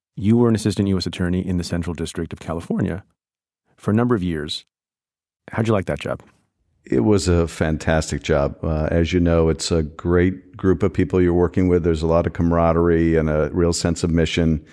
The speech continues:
Speaker 2: Uh, I think it is one of the most fun jobs, uh, and interesting jobs in the law that you could ever hope to have. And Preet, you'll appreciate this in a way that folks, uh, may, may have lesser appreciation for that didn't work in the office.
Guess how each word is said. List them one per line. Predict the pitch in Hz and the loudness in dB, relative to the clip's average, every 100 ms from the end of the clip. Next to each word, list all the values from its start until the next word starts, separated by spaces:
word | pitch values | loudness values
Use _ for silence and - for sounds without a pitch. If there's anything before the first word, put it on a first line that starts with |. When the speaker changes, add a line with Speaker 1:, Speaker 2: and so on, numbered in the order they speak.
| _ _ _ _ - | _ _ _ _ -6
Speaker 2:
Uh, | 78 67 | -2 0
I | 101 | 0
think | 107 90 | 0 -2
it | 82 | 0
is | 82 - - | 0 -2 -4
one | 95 85 | 0 2
of | 80 | 2
the | |
most | 80 80 - | 2 0 -2
fun | - 87 85 | -4 0 0
jobs, | 80 78 78 78 - | 2 2 2 0 -2
uh, | 87 78 | 0 2
and | 78 76 | 2 2
interesting | 85 82 85 82 | 0 0 -2 0
jobs | 78 78 78 80 | 2 2 2 0
in | 78 | 0
the | 78 | 0
law | 76 76 76 | 2 2 2
that | 76 73 | 0 -4
you | 82 | -4
could | - 76 - 85 | -2 -4 -6 -4
ever | 82 78 | -2 0
hope | 76 80 | 0 -2
to | - | -2
have. | 78 80 78 73 - - - - _ - | 0 2 2 0 -10 -20 -20 -20 _ -2
And | 95 87 85 | 2 2 0
Preet, | 107 98 | 0 2
you'll | 104 101 | 4 2
appreciate | 85 98 92 - 85 - | 2 0 0 2 0 0
this | 85 - | -2 0
in | 87 | 0
a | 82 | 2
way | 85 82 | 2 2
that | 82 - - _ | 0 -2 -12 _
folks, | - 90 80 - - | -2 0 0 -4 0
uh, | 87 82 82 - | 2 2 0 -2
may, | 98 92 95 90 92 | -2 0 2 2 0
may | 110 98 95 95 - | -2 0 0 0 -2
have | 90 | 0
lesser | 92 95 98 | 2 0 0
appreciation | 82 92 - 92 90 95 90 | 0 -2 2 0 0 0 -2
for | - 92 87 | 0 0 2
that | 87 | 0
didn't | 92 90 90 | 0 0 0
work | 92 92 | 0 0
in | |
the | 87 | 0
office. | 90 87 87 - | 0 0 -2 -4